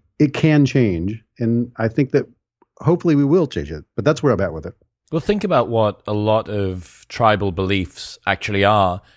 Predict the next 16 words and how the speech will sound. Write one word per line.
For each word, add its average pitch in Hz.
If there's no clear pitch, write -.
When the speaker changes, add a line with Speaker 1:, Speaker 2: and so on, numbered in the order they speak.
Speaker 2:
They're 104
shows 135
of 104
fealty 113
to -
your 107
own 104
side. 95
It's -
proof 139
to 107
your 107
compatriots 101
that 95
you 113
value 101